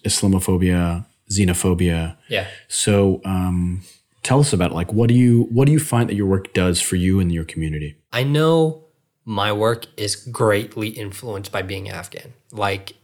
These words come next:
Speaker 2: I wouldn't be a filmmaker if I wasn't Afghan. I know that for a fact. I don't know if this is me being biased or whatnot, but, like, Afghans are the greatest storytellers, oral storytellers of all time.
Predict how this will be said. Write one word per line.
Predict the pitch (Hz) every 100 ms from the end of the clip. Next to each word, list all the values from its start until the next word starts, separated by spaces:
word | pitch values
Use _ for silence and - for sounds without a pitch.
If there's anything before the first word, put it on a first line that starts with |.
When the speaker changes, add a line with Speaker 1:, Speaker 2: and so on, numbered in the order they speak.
| -
Speaker 2:
I | 110
wouldn't | 110 120 123 110
be | 117
a | 101
filmmaker | - 101 95 95
if | 95
I |
wasn't | 90 90 87 82
Afghan. | 92 - 95 95
I | -
know | 98 95
that | -
for | - 92
a |
fact. | - 95 92 _ _
I | 104
don't | 110
know | 113
if | 104 -
this | 107
is | 113
me | 110
being | 104 101 87
biased | 90 101 117 120 127
or |
whatnot, | 127 131 123 127 -
but, | 95
like, | 92 95 -
Afghans | 101 113 110
are | 104
the | 101
greatest | 98 90 -
storytellers, | - 87 87 92 92 104 - _ _ -
oral | 104 92
storytellers | - 92 90 - 90 92
of | 87
all | 85
time. | - - 98